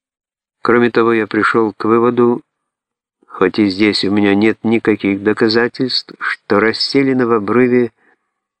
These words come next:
наверное, служит дорогой для путешествий во времени. Может быть, именно в этом месте легче преодолеть пространство и время — и этим пользуются посланцы из будущего.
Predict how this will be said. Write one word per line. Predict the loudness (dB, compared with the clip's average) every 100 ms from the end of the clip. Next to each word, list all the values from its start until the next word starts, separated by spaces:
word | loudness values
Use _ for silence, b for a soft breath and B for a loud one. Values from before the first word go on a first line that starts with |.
| _ _
наверное, | 2 2 2 0
служит | 2 0 2 -2 -4 -14 -10
дорогой | -2 0 2 0 0 -2
для | -2 -2
путешествий | -2 -2 0 -2 -2 -2 -2
во | 0 -2
времени. | 0 0 -2 -10 -14 _ _ _ _ _ _ _ _ _ _ _ _ _ _ _ _ _ _
Может | 0 0 0 -2
быть, | -2 0 0
именно | 0 0 -2
в |
этом | -2 -2 -2 2
месте | 0 0 -4 0
легче | 2 2 0 -2 -4
преодолеть | 0 0 2 0 0 -2
пространство | -4 -4 -2 -2 -2 -2 -2 -4 -2
и | -2
время — | 0 0 0 -2 -8 -12 _ _ _ _ _ _ _ _ _ _ -2
и |
этим | -2 2 0 2
пользуются | 0 0 0 0 0 -2
посланцы | -2 -2 0 -2 -2 -2
из | -4
будущего. | -4 -4 -2 -2 -4 -8 -12